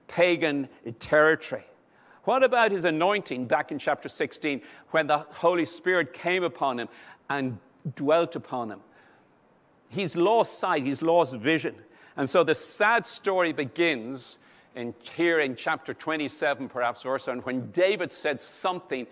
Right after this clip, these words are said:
in his heart. He may not have said it out loud, he may not have said it to anyone, he may not have said it to God,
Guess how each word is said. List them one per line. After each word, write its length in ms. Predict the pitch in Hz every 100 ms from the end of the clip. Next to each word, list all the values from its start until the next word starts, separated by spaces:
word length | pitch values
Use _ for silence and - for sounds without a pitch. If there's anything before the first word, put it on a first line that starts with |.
| - - -
in 160 | 143
his 160 | 139 -
heart. 300 | 151 123 110
He 100 | 131
may 240 | 147 175
not 160 | 190 180
have 140 | 180
said 260 | - 180 151
it 100 | 139
out 220 | 131 117
loud, 420 | 131 165 220 202 - -
he 140 | - 139
may 200 | 151 156
not 140 | 135
have 140 | 127 110
said 280 | - 170
it 120 | 165 -
to 120 | 143
anyone, 460 | 147 160 160 180 156 - -
he 120 | - 127
may 200 | 147 170
not 160 | 156
have 100 | 135
said 240 | - 160 147
it 160 | 139
to 100 | -
God, 480 | 113 165 165 151